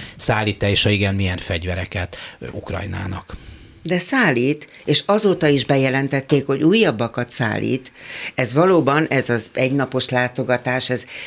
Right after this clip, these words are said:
Speaker 2: először is borzasztó veszélyes volt, nem véletlenül tartották ennyire titokban, de megtette, mert azt mondta, hogy ez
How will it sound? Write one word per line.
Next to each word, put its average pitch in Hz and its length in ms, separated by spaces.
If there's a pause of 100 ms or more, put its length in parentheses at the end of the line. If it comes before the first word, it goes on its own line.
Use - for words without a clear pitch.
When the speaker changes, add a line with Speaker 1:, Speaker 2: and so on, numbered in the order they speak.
(120)
Speaker 2:
először 139 400
is 113 120
borzasztó 131 600
veszélyes 131 680
volt, 147 300
nem 131 200
véletlenül 117 540
tartották 123 640
ennyire 117 340
titokban, 135 760 (320)
de 127 180
megtette, 143 920 (240)
mert 135 280
azt 180 260
mondta, 143 300
hogy 127 160
ez 151 240